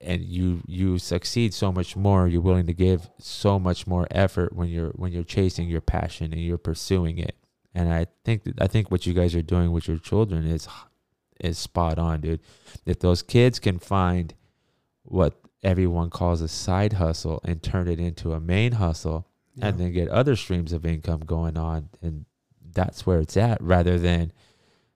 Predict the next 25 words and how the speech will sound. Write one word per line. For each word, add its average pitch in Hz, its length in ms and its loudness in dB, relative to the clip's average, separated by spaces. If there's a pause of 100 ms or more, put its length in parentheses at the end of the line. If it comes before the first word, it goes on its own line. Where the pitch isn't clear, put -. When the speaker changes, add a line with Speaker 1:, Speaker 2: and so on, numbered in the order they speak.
(160)
Speaker 1:
"I 92 160 6
just 90 220 4
wanna 87 160 6
be 85 140 6
a 80 60 4
doctor 87 400 2
'cause 85 200 -2
it - 160 -4
pays 107 320 4
good," 82 280 0
or, 85 120 0
"I 87 60 2
wanna 87 220 0
be 85 140 0
a 82 40 2
Speaker 2:
Right. 82 80 0
Speaker 1:
lawyer 92 360 4
'cause 82 240 -4
it 82 80 -2
just 80 300 -4
pays 113 420 2
good." 85 220 -2
And 80 220 -4
that's 98 280 -2
the - 120 -8